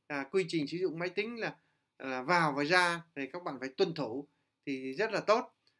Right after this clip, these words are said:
Như vậy tôi đã giới thiệu với các bạn xong cái phương pháp học câu hỏi, vấn đáp, phỏng vấn trên phần mềm.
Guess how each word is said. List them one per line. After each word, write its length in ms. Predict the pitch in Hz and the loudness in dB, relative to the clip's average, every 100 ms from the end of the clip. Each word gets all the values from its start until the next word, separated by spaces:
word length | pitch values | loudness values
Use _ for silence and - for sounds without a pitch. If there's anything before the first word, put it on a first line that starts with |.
| _ - | _ -6
Như 80 | 220 | 2
vậy 180 | 220 180 | 4 4
tôi 160 | 214 | 2
đã 120 | 214 | 2
giới 160 | 214 247 240 | 2 0 2
thiệu 180 | 196 | 2
với 120 | 180 214 | 2 -2
các 180 | 226 | -2
bạn 180 | 214 175 | -2 -2
xong 320 | 165 220 208 | 2 4 4
cái 120 | 196 220 | -2 -6
phương 220 | 226 208 | -4 0
pháp 220 | 226 247 247 | 2 2 4
học 220 | 190 139 | 0 2
câu 260 | 202 202 175 | 0 2 4
hỏi, 340 | 151 143 202 - _ _ | 4 6 4 0 _ _
vấn 220 | 185 220 226 | -2 0 4
đáp, 240 | 240 254 | 4 4
phỏng 180 | 175 147 | -2 -2
vấn 200 | 165 220 240 | 2 2 0
trên 160 | 202 | -2
phần 160 | 180 151 | -2 2
mềm. 200 | 160 | 4